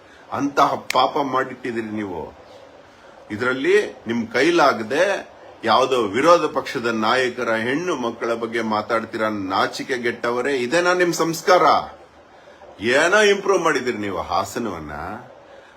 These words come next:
ಪವಿತ್ರ ಹಾಸನವನ್ನ. ವಿಷ್ಣುವರ್ಧನ, ಶಾಂತಲೆ, ಮೂರನೇ ಬಲ್ಲಾಳ ಮುಂತಾದವರ ನ್ಯಾಯಧರ್ಮಗಳಿಂದ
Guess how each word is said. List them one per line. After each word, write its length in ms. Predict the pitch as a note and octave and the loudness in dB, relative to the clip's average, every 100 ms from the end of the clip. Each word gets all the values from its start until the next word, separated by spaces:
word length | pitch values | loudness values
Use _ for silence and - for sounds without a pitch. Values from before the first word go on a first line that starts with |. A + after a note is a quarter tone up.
| - | -2
ಪವಿತ್ರ 480 | C3 D#3+ G3 - E3+ | 4 6 4 4 4
ಹಾಸನವನ್ನ. 720 | D3+ D3+ D#3 - D#3 C#3 B2 A2+ B2 D3 C#3+ B2+ B2+ - - - - - - - - - - - - - - - - - - - - - - - - - - - - - - - - - | 6 6 4 0 0 -2 -2 -2 0 0 -2 -4 -10 -20 -20 -20 -20 -20 -20 -20 -20 -20 -20 -20 -20 -20 -20 -20 -20 -20 -20 -20 -20 -20 -20 -20 -20 -20 -20 -20 -20 -20 -20 -20 -14 0
ವಿಷ್ಣುವರ್ಧನ, 720 | F3 - G3 F3+ E3 C#3 D3+ C#3 B2 A#2 - - | 0 0 4 6 6 4 2 4 2 0 -2 2
ಶಾಂತಲೆ, 600 | D#3+ F3+ E3 D3 C3+ B2+ | 2 2 0 2 2 2
ಮೂರನೇ 520 | B2+ C#3+ E3 F3 F#3 | 0 0 0 2 2
ಬಲ್ಲಾಳ 540 | D3+ C#3 C#3+ C#3 C3 B2+ A#2+ | 2 0 2 4 4 4 2
ಮುಂತಾದವರ 960 | A2+ A2+ A#2+ C#3 D3+ D3+ C#3 B2+ B2 A#2+ A2+ G#2+ F#2+ F2+ - - - - - | 0 -2 -2 -4 -2 0 2 0 0 2 2 2 0 -6 -16 -20 -20 -20 -16
ನ್ಯಾಯಧರ್ಮಗಳಿಂದ 1160 | F2 A2 B2+ E3 F#3 E3 E3 D#3+ C#3+ C#3+ C#3 C3+ | -6 2 6 6 6 4 4 2 0 0 0 0